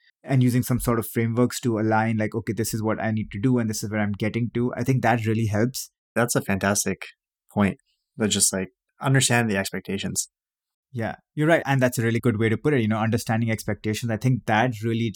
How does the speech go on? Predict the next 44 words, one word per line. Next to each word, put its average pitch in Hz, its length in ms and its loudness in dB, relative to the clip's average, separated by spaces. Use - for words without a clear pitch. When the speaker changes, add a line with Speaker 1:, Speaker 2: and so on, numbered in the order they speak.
Speaker 1:
lifts 120 680 0
the 123 100 2
pressure 123 460 2
and 117 160 2
the 117 80 2
onus 117 500 -2
from 120 260 0
my 110 180 4
head 113 340 2
to 123 160 2
always 117 400 2
be 113 260 0
second 117 420 0
guessing 110 360 2
if - 100 -2
I'm 107 140 2
doing 107 160 -2
the 107 80 0
right 101 200 -2
thing 113 200 2
or 98 80 2
not. 92 260 -4
And 139 140 4
of 127 100 -2
course, 175 180 2
that's 143 220 0
still 151 160 -4
gonna 139 140 2
happen 120 580 0
from 117 220 -4
a 107 40 -2
day-to-day 110 420 0
perspective, 139 600 -2
from 107 760 0
the 110 120 -6
conversations, 127 800 0
from 101 160 -2
the 92 80 -2
metrics 127 400 0
and 110 100 0
all 104 120 0
of 95 120 -6
that. 131 340 0
But 117 200 2